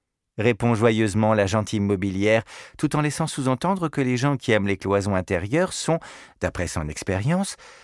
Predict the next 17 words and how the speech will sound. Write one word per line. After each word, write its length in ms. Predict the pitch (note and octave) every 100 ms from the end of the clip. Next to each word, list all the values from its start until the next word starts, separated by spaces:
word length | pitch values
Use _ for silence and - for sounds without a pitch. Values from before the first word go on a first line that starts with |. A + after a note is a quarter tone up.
| -
de 120 | A2
la 200 | C3+ C3
même 240 | B2+ D#3 F3+
espèce 480 | F3 - E3+ F3+ -
que 140 | D3+
ceux 220 | - E3
qui 140 | D3+ D#3
apprécient 640 | D3 D3+ C#3+ - E3+ D#3+
les 180 | C#3 C3
hauts 180 | D#3 E3+
murs 420 | E3 E3 E3+ D3+
en 160 | D3 A#2+
briques. 440 | E2 B1+ - - _ _ _ _ _ _ _ _ _ _ _ _ _ _ _ _ _ _ _
Est-ce 140 | A2 -
que, 60 |
par 200 | D#3 C#3+
exemple, 340 | A2+ G2+ C#3